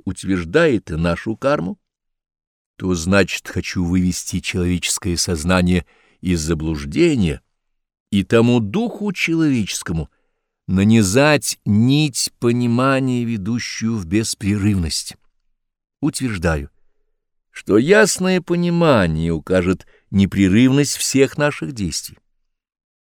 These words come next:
Космический огонь непрерывен и непрекращаем.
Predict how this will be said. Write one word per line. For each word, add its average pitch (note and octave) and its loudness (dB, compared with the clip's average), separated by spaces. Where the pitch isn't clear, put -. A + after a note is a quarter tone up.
Космический A#2+ 0
огонь A#2 4
непрерывен A#2+ 2
и E2+ -6
непрекращаем. E2+ -6